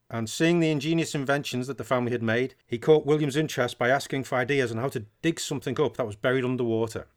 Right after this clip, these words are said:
The next few weeks, William, Francis, and the kids who were still there helped design tools, bellows, and airtight seals for the project. They were also shown the Nautilus, and were all amazed to be on a ship that could travel underwater.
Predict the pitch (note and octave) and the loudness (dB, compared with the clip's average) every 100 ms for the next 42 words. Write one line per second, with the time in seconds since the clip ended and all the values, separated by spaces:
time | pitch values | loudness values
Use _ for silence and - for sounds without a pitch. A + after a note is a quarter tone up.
0 | - C3 - - E3+ D3+ - D3 E3 D#3 | -4 0 0 2 0 0 2 4 4 2
1 | C#3 C3+ C#3+ B2 B2 G2+ C#3+ B2 A#2+ A#2 | 0 0 -4 -6 -4 0 2 2 -2 -2
2 | A2+ A2 G#2+ - - - D3+ - C3+ C3 | 0 0 0 -4 -14 -2 -2 0 2 4
3 | B2+ B2+ B2 A2 _ - D#3 D#3 D#3 D#3 | 4 4 0 -6 _ 0 2 2 0 -4
4 | D3 - _ _ C3+ C3+ C#3 C#3 C3 A#2 | -8 -14 _ _ 0 2 2 2 0 -4
5 | - - _ A2+ B2 C#3 - C3+ - C#3+ | -12 -20 _ 0 4 4 4 2 2 2
6 | A#2+ A#2 A#2+ - A#2+ A2 A#2 G#2 F2+ - | 4 4 0 -4 -6 0 2 2 -4 -8
7 | - _ - A2+ A#2+ D3+ - D3+ - C#3+ | -20 _ -2 0 4 4 4 0 0 0
8 | C3+ C3 B2 A#2 A2 F#2+ - - _ _ | 2 4 4 2 -2 -10 -10 -14 _ _
9 | _ - A2 A#2 B2+ C#3 C3 C3 C3 - | _ -6 -2 2 4 4 4 4 2 -2
10 | A#2 A#2+ A2+ - C#3+ - A2+ A#2 - A2+ | 0 2 2 -2 -2 -4 -6 -6 0 2
11 | A2 A2 A2 G2+ F#2 - | 2 0 0 -2 -4 -8